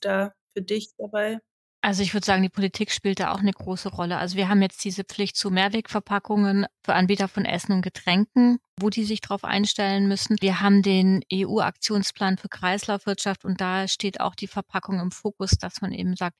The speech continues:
Speaker 2: weniger Verpackung, Recyclingfähigkeit schon beim Design, Mitdenken, dass man sagt, weniger Komplexität, also weniger komplexe Verpackungen zu machen. Und, äh, ich denke, da wird sich auch noch einiges mehr tun.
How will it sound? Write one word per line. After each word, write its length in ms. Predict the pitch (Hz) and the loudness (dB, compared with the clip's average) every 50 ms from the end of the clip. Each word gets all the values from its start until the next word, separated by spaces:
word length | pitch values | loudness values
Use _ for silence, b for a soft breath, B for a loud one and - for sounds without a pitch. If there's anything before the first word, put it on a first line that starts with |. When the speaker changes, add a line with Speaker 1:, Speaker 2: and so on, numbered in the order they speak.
| _ | _
Speaker 2:
weniger 340 | - 214 208 196 190 202 190 | 6 6 8 8 6 2 -2
Verpackung, 800 | - - 190 - _ - 190 175 - - 196 185 180 185 185 180 - - | -4 -4 -6 -6 _ -4 -4 -4 -4 -4 -4 -2 0 0 -2 -2 -4 -4
Recyclingfähigkeit 1120 | 202 185 - - 196 180 175 - 208 196 196 - - 202 185 180 180 - - 202 180 - - | -4 -4 -2 -2 -2 -2 -2 -2 -4 -4 -4 -2 -2 -2 -2 -2 -2 -4 -6 -6 -6 -6 -6
schon 160 | - 185 170 | -6 -4 -4
beim 160 | 165 170 180 | -2 -4 -2
Design, 560 | 202 220 208 190 202 185 175 180 185 190 185 - | -2 -4 -2 0 2 2 2 2 2 2 0 2
Mitdenken, 1300 | - 196 208 208 - - - - 202 185 185 185 185 - _ _ 190 180 180 180 180 185 180 180 180 - - | 4 6 6 6 4 2 0 2 2 4 4 2 2 -2 _ _ -2 0 0 2 2 2 2 0 -2 -2 0
dass 280 | - 170 175 - - - | 0 0 0 -2 -2 -2
man 200 | 190 180 180 175 | 0 2 2 2
sagt, 180 | 170 170 170 - _ - - | 0 -2 -4 -6 _ -6 0
weniger 440 | 190 208 202 202 196 - 190 180 196 | 4 6 6 6 6 4 2 0 0
Komplexität, 1000 | - - - 214 202 190 - 196 - - - 208 - - - 208 190 190 180 | -2 -4 -2 0 0 0 -2 -4 -6 -4 -6 -6 -6 -4 -2 0 0 0 -2
also 240 | - - 175 180 180 | -4 -6 -8 -4 0
weniger 320 | 202 196 185 175 175 170 - | 2 2 2 2 0 -6 -10
komplexe 720 | - - 226 220 214 - 214 202 190 - - - 190 180 B B B B B B _ | -2 2 2 2 2 2 0 -2 -2 -2 -4 -4 -4 -4 B B B B B B _
Verpackungen 680 | - 202 - - - 185 175 - _ 190 185 180 175 180 | -8 -8 -8 -6 -8 -8 -10 -8 _ -2 -2 0 0 -2
zu 160 | - - 190 | -4 -6 -6
machen. 400 | 170 165 170 - - - 180 170 | -4 -4 -6 -6 -6 -6 -6 -6
Und, 300 | - - 170 170 170 - - _ | -4 -6 -6 -6 -6 -6 -10 _
äh, 260 | - 175 170 170 175 - | -8 -8 -6 -8 -8 -8
ich 160 | - 170 - - _ _ | -10 -12 -12 -14 _ _
denke, 280 | - 165 170 175 - - | -4 -2 -2 -2 -4 -4
da 160 | - 170 170 | -8 -8 -6
wird 180 | 180 175 - - | -6 -8 -8 -8
sich 220 | - - - - | -8 -8 -8 -8
auch 140 | - - - | -10 -8 -8
noch 100 | 180 170 - _ | -8 -8 -8 _
einiges 440 | - 180 180 175 175 - 180 - - | -2 0 0 0 0 -4 -8 -6 -4
mehr 180 | 175 160 165 170 | -4 -4 -4 -6
tun. 340 | - - - 180 175 165 | -8 -8 -6 -6 -6 -6